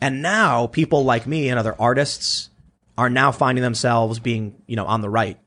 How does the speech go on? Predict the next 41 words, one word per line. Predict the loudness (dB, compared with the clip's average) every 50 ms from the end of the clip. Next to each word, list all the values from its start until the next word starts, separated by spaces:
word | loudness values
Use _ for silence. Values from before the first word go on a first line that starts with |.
| _ _ _ -4 -2
or | 0 2
being | 2 0 0 2
told | 2 4 4 4 2 2
they | 2 2
are, | 2 2 2 0
even | 0 0 -2 -2
if | -2 -2
they | -4 -4
don't | -4 -4
agree | -4 -4 -2 -2
with | -2 -2 -4 -8 -8
the | -4 -2
right | -2 -2
on | -2 -4
every, | -6 -8 -10 -10 -10
on, | -10 -10
on, | -8 -8 -8 -8 -8
on | -6 -6 -6
every | -4 -2 -2 -2
issue. | -2 -2 -2 -2 -2
And | 0
now | 0 0 0 0 -2 -6 -10 -16 -20 -20 -20 -20 -20 _ _ _ _ _ _ -2
the | 0 2 4
right | 4 4 4 4 2
is | -2 -2 0
starting | 2 2 2 2 0 -2
to | -4 -4 -2
get | 0 0 0 -2 -4 _ _ _ _ _ _ _ _ -4
cultural | 0 0 0 0 -2 -2 -2
victories. | -2 -4 -4 -4 -8 -8 -8 -10 -12 -14 _ _ _ _ _ _ _ -4
So | 0 2 2 2 2 -2
Trump | -6 -4 0 0 0 2 2
was | 2 2 2 2
a |
cultural | 0 -2 -2 0 0 0 0
victory. | 0 -2 -2 -2 -4
It | -4 -4
was |
the | -4
meme | -2 -2 -2 0 0
war. | -2 -2 -4 -8 -10 -14